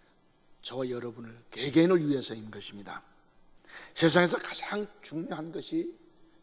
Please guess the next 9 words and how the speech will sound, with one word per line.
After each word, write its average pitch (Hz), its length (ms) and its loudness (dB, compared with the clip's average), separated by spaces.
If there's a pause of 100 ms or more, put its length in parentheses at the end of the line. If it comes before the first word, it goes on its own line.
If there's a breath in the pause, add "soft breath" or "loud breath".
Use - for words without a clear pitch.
(140)
중요한 170 480 0
사람이 151 360 -2
누굴까? 120 500 -10 (960)
아, 101 280 -18
세상에서 160 500 -6
가장 - 400 -4
중요한 135 400 -10
사람. 90 260 -10
아, - 1400 -20